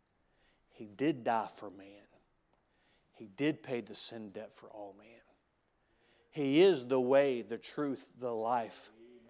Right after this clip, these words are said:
No man cometh unto the Father but by him.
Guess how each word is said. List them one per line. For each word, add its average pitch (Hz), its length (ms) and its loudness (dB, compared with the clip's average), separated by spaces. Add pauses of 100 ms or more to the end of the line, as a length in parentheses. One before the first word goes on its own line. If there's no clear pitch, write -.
(460)
No 143 500 8
man 139 320 0
cometh 131 400 -6
unto 127 260 -6
the 117 120 -6
Father 120 360 -2
but 120 520 -4
by 117 320 -2 (100)
him. 131 200 -14